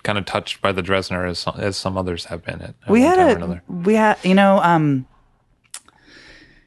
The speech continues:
Speaker 2: as I think you said, you walked past the store in Long Island City.
Speaker 1: Yeah.
Speaker 2: Um, when I was there, I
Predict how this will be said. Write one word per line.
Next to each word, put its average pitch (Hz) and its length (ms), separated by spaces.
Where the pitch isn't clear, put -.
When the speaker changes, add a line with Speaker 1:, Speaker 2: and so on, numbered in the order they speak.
Speaker 2:
as 170 420
I 156 100
think 175 180
you 175 60
said, 156 200
you 151 80
walked 139 240
past 127 220
the 135 60
store 131 200
in 123 80
Long 127 160
Island 123 260
City. 95 320
Speaker 1:
Yeah. 110 140
Speaker 2:
Um, 131 160
when 139 120
I 143 100
was 147 220
there, 135 540
I 127 140